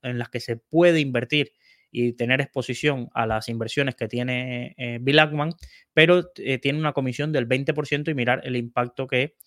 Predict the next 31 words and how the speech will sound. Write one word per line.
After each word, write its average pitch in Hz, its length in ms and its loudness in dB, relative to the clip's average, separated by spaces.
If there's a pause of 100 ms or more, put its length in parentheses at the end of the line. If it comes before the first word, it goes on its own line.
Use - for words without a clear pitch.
(360)
esa 127 220 -4
comisión 127 380 -2
tiene. 135 220 0
Bueno, 120 420 -6
aún 117 200 0
así 127 200 2
es 120 100 0
una 123 160 0
rentabilidad 120 480 0 (340)
mucho 139 420 0
mejor 135 320 0
que 117 100 -4
la 113 100 0
del 113 100 0
S 120 140 -2
and 123 60 -2
P 123 60 -6
quinientos 127 420 -2
en 107 60 -8
los 107 120 -8
últimos 123 260 -2
veinte 127 240 0
años, 143 300 0 (360)
pero 131 220 6
sí 135 140 0
es 120 80 4
verdad 123 300 0 (480)
que 120 220 2
tener 120 240 -2
en 120 120 -4
cuenta 123 480 -2